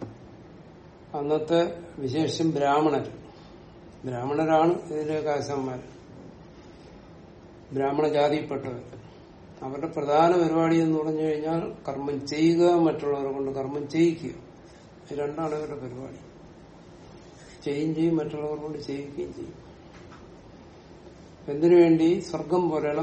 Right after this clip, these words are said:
ഫലങ്ങൾക്ക് വേണ്ടി. അതൊക്കെ എവിടെ പറഞ്ഞിരിക്കുന്നു? അതും വേദത്തിൽ തന്നെയാണ്.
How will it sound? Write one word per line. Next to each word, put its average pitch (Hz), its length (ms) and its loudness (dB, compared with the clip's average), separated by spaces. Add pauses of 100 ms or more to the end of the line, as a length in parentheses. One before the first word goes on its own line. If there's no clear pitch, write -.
(100)
ഫലങ്ങൾക്ക് 135 520 -4
വേണ്ടി. - 220 -12 (3500)
അതൊക്കെ 165 360 2 (500)
എവിടെ 151 260 0
പറഞ്ഞിരിക്കുന്നു? 156 580 0
അതും 147 160 -2 (100)
വേദത്തിൽ 156 500 0
തന്നെയാണ്. 131 380 -2